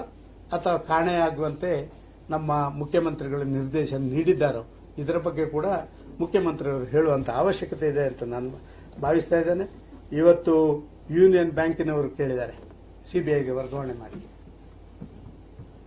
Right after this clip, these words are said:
ಸಿ ಬಿ ಐಗೆ ವರ್ಗಾವಣೆ ಮಾಡಿ. ನಮ್ಮ ಅಧಿಕಾರಿಗಳ ಮೇಲೆ ಒಂದು ಆರೋಪಗಳನ್ನು ಮಾಡ್ತಾ ಇದ್ದಾರೆ. ನಮ್ಮ ಅಧಿಕಾರಿಗಳು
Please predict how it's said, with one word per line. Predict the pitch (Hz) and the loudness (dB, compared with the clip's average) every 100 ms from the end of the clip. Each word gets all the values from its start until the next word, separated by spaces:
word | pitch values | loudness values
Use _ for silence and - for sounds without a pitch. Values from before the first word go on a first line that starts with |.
| - | -4
ಸಿ | 226 | 2
ಬಿ | 214 | 8
ಐಗೆ | 208 190 | 8 8
ವರ್ಗಾವಣೆ | 185 170 170 196 190 | 6 4 6 6 6
ಮಾಡಿ. | 180 160 | 4 2
ನಮ್ಮ | 147 165 196 175 | 0 2 4 4
ಅಧಿಕಾರಿಗಳ | 165 190 202 196 190 | 4 4 4 4 4
ಮೇಲೆ | 185 175 185 226 - - - - - - - - - - | 2 2 2 0 -4 -18 -20 -20 -20 -20 -20 -20 -16 4
ಒಂದು | 185 196 190 | 6 8 6
ಆರೋಪಗಳನ್ನು | 135 185 240 240 220 214 190 | 6 8 8 8 6 6 4
ಮಾಡ್ತಾ | 175 156 147 | 2 0 0
ಇದ್ದಾರೆ. | 131 127 147 190 - - - | -2 0 -2 -4 -8 -18 -8
ನಮ್ಮ | 170 185 175 | -2 2 4
ಅಧಿಕಾರಿಗಳು | 165 202 220 214 208 208 214 233 | 4 6 6 6 4 4 4 2